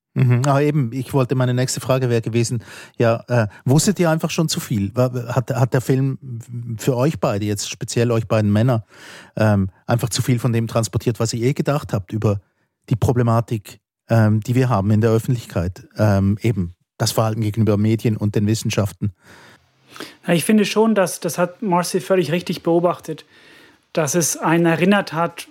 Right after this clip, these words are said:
Speaker 2: was eigentlich, in was für einer Welt wir eigentlich gelebt haben. Besonders jetzt die U S A, dass das mächtigste Land noch vor kurzem von einem Mann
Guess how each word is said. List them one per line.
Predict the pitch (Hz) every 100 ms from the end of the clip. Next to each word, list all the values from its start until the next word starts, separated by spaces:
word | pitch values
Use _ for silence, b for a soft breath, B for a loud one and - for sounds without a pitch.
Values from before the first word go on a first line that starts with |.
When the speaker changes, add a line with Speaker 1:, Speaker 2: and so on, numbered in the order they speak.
| 254
Speaker 2:
was | 160 165
eigentlich, | 185 165 165 156
in | 156
was | 151
für | 185
einer | 170 156
Welt | 180 185
wir | 165
eigentlich | 160 -
gelebt | 160 220 214 143
haben. | 139 135 131
Besonders | 147 165 156 170
jetzt | 156 -
die |
U | 151 160
S | 147
A, | 170 185 147
dass | -
das | 156 -
mächtigste | 170 127 160 175
Land | 156 160 156
noch | 165 -
vor | 160
kurzem | - 170 165 180 160
von | 175
einem | 170 165 160
Mann | 160 180